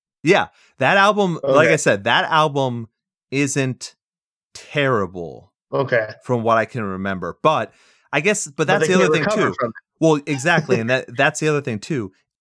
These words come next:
Speaker 1: Is an album ever really good if you don't go back to it?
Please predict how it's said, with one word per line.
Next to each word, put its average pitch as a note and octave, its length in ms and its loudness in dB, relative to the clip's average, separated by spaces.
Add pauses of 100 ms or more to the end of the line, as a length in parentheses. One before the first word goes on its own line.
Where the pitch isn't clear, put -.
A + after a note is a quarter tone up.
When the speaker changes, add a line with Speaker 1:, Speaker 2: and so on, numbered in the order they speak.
(100)
Speaker 1:
Is C3 200 0
an A#2+ 120 -4
album D3+ 640 0 (260)
ever C3+ 340 2
really B2 400 0
good G2+ 680 -2 (560)
if B2+ 200 -2
you A#2 100 -2
don't A#2 340 0
go A2 160 0
back F#2+ 360 0
to E2+ 200 -12
it? - 100 -20